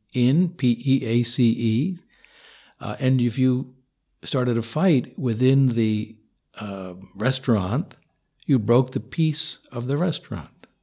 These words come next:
And you could be expelled and you might be fined for having done that. And there was a peace of the city. It's also a king's peace and so on. We have these expressions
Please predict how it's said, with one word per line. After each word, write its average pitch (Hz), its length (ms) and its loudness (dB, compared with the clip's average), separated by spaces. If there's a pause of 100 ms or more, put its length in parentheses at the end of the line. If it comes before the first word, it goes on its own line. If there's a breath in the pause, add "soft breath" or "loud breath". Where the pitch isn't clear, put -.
(140)
And 87 100 -14
you 92 220 -10
could 92 220 -12
be 92 100 -8
expelled 107 540 -8
and 139 100 -2
you 98 240 -8
might 95 220 -10
be 123 100 -6
fined 160 460 -4
for 101 100 -6
having 95 220 -8
done 120 180 -6
that. 87 140 -8
And 90 80 -10
there 101 80 -6
was 104 100 -6
a 107 60 -10
peace - 340 -8
of 107 140 -8
the 117 80 -6
city. 120 440 -6 (800 loud breath)
It's - 140 -6
also 117 260 -4
a 92 80 -10
king's 127 460 0
peace 107 480 -8
and - 120 -16
so 95 140 -8
on. 95 80 -6
We 101 220 -6
have 95 180 -6
these 101 260 -6
expressions 98 920 -6